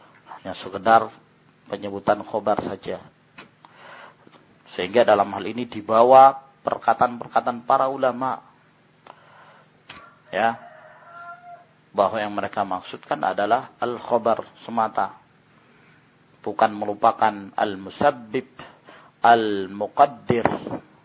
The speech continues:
yang telah menakdirkan segala sesuatu. Seperti perkataan Ad-Daruqutni. Ya.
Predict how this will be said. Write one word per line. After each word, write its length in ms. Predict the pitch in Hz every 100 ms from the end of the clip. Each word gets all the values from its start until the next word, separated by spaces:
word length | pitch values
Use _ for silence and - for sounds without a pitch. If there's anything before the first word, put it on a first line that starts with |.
| _ _ _ 101
yang 180 | 104 98
telah 160 | 104 101
menakdirkan 640 | 104 101 92 104 - 104
segala 340 | 107 104 101 98
sesuatu. 460 | - 98 98 - - _ _ _ _ _ _ _ _ _ _ - _ - _ _ _ _ _ -
Seperti 460 | - - - 120
perkataan 460 | 117 104 110 - 110
Ad-Daruqutni. 920 | 98 - 110 113 - 127 131 131 117 113 _ _ _ _ _ _ _ _ - _ _ _ _ _ _ _ -
Ya. 320 | 107 117